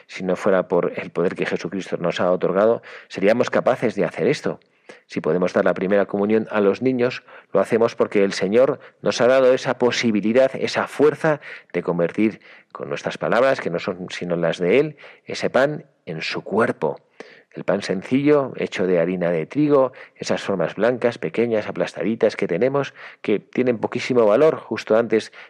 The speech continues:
de la celebración de la Eucaristía, pero en el momento en el que el sacerdote dice las palabras de la consagración, se convierten en lo más valioso que hay en el mundo, por lo cual tantas y tantas personas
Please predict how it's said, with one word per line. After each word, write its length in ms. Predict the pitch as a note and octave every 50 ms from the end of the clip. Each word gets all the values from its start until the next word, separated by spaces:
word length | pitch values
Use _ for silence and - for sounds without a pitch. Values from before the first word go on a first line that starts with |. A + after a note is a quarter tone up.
| _
de 100 | - A2
la 80 | G2+ G2+
celebración 460 | - - F#2+ G2 G2 G2+ G2+ - A#2
de 60 | A2
la 80 | G#2 G2+
Eucaristía, 580 | G2+ - G2 F#2 F#2 - - - E3 D3 G#2+ - - - - - - _ _
pero 160 | - G2+ F2
en 80 | D#2 D#2+
el 60 | E2
momento 360 | D2+ D2 F2 G2+ G#2+ F#2 G2+
en 80 | G2+ F#2+
el 60 | F#2
que 80 | - F2
el 60 | -
sacerdote 440 | - G2 - F#2+ E2+ G2+ F#2+ - G2
dice 220 | G2 F#2+ - G#2
las 160 | G2 F#2 -
palabras 320 | - F#2+ F#2+ F#2+ F#2 F2+ F2+
de 80 | F#2+
la 100 | F2 F2
consagración, 600 | E2+ - F2+ E2+ - E2+ E2+ E2+ E2+ - - A2+ G2
se 100 | - G2+
convierten 500 | - F#2 E2+ F#2+ G#2 G2+ - - A#2 G#2+
en 120 | G2+ G2
lo 100 | F#2+ F2+
más 220 | F#2 A2+ A2+ - -
valioso 580 | F#2+ A2 A2+ A#2+ B2+ B2+ A#2+ - - F#2+ E2+
que 140 | - - F#2+
hay 140 | F#2+ F#2+ F#2
en 60 | F#2
el 140 | F#2 F2+ F2+
mundo, 540 | F#2 G#2+ A#2+ A#2+ A2+ G#2+ F#2 D#2+ - - _ - - - - - - - - - - - _ _ _
por 160 | - - G2 F2
lo 80 | E2+
cual 240 | - - A2+ A2+ G#2+
tantas 340 | - A2+ A#2+ A#2+ A#2 - -
y 40 | G#2+
tantas 400 | - A2+ A2+ A2 A2+ G#2+ - -
personas 600 | - F#2+ - - - C3+ C3+ C#3+ C#3+ - -